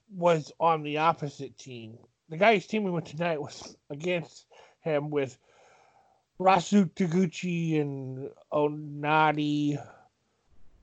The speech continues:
and Takawali. <laughs> It's just weird looking names. It's a lot easier. Great. His team was a lot. Uh, Liger's team was much easier. Liger, Great Sasaki, <laughs>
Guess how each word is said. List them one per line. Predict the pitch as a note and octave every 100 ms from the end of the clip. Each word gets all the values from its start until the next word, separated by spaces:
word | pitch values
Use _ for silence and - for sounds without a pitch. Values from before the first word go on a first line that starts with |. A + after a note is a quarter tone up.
| - -
and | D#3 D3 C#3+ -
Takawali. | - - - - E3+ - - - D#3 - - - - - - - -
<laughs> | - - _ _ _ - - - - - - F#2 - - - _
It's | - E3
just | G#3 E3
weird | F#3 F3+ F#3
looking | F3 E3 D#3+
names. | D3 - - D#3 B2 G#2 - - - - - - -
It's | F#3+
a | - -
lot | C4 D#4+
easier. | D#4 C#4+ G#3+ F3+
Great. | A#3+ D4+ B3 G3 F#3+
His | B3+ F4
team | - D#4 C4+
was | A3 G3+
a |
lot. | G#3 G#3+ F#3+ G3 F#3 _ _ _ _
Uh, | G3+ D#3+ C#3+
Liger's | C#3+ F#3+ C4 D4 C4+ -
team | - A#3+
was | F#3+ F3+
much | G#3 -
easier. | F3 D3 B2+
Liger, | C#3+ F#3 G#3 G#3+ A#3 A3+ _ _ _
Great | - G#3 A3
Sasaki, | - G#3+ G3+ G3 F#3+ G3 F#3 F#3 _ _ _ -
<laughs> | -